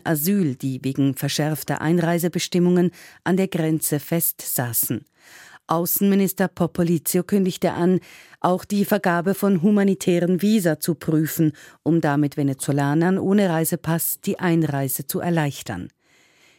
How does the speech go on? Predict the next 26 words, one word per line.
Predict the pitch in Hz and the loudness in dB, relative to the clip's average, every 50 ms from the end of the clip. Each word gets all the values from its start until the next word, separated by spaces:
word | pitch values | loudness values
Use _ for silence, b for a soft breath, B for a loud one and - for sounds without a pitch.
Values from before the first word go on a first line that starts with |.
| b b b | b b b
Mit | - 190 190 185 - - | -2 0 0 -2 -2 0
den | 208 208 196 196 196 208 - | 2 2 4 2 2 0 -2
verschärften | - - 208 - - 202 196 208 226 - - - - 208 208 - | -2 -2 -2 0 0 0 0 0 -2 -4 -4 -2 0 2 2 2
Einreisebestimmungen | - 185 190 196 190 175 170 175 175 - 208 - 208 185 - - 220 208 214 220 214 220 214 170 | 0 0 2 2 2 2 0 0 0 0 -2 -2 -2 -2 -2 0 0 2 2 4 2 2 2 0
will | 208 190 190 | 0 -2 0
Peru | - 190 202 185 180 180 190 214 | 0 0 0 0 0 0 0 0
laut | 226 196 156 147 143 139 - - | 0 0 0 0 -2 -2 -4 -4
Regierungsangaben | 160 151 - 180 180 175 151 160 170 156 - 170 170 160 165 165 170 170 185 190 160 B B B B B B | -6 -4 -2 0 0 2 2 2 0 0 2 0 0 2 2 0 0 2 2 0 0 B B B B B B
nicht | - 196 208 - - - | -2 0 0 0 -2 -2
die | 180 165 | -4 -2
Zahl | - - 196 170 160 170 | 0 0 0 2 2 0
der | 170 160 - - | 0 -2 -2 0
einreisenden | 156 156 160 156 156 156 147 - - 156 151 156 147 147 | 0 2 2 2 0 -2 -2 -2 -2 -2 0 0 0 0
Venezolaner | 143 143 143 143 - - 160 143 143 139 139 143 139 | 2 0 0 -2 -2 -4 -2 0 0 0 0 0 0
reduzieren. | 147 151 147 156 143 - - - 180 180 190 180 160 143 131 b b b b b b b b b - | 0 -2 -2 -2 -4 -4 -4 -2 0 2 2 2 2 0 -2 b b b b b b b b b -4
Die | - - - | -4 -2 0
Einwanderung | 160 170 180 190 180 208 214 214 220 220 214 226 233 | 0 0 0 2 2 2 2 2 2 2 2 2 0
solle | 214 - 202 196 202 | 0 0 0 0 0
so | 175 190 190 | 0 0 0
lediglich | 185 170 170 170 - 180 160 - 160 151 - - - | 0 0 0 0 0 -2 -4 -4 -6 -8 -8 -4 -2
besser | - 165 160 - - 165 113 | -2 -2 0 0 -2 -2 -2
organisiert | 123 156 147 - 143 147 147 139 - 175 180 196 202 202 - | -2 -2 -2 -2 0 0 0 0 -2 -2 -2 -2 -2 -2 -2
und | - 185 180 - - | -4 -4 -4 -4 -4
sicherer | - - - 208 - - 180 131 127 117 113 - | -4 -2 -2 -2 -2 -2 -4 -2 -4 -6 -6 -6
gemacht | - 127 127 127 113 - - - - | -4 -4 -4 -4 -6 -8 -12 -10 -6
werden. | - 135 123 120 127 117 113 | -6 -4 -4 -6 -8 -10 -12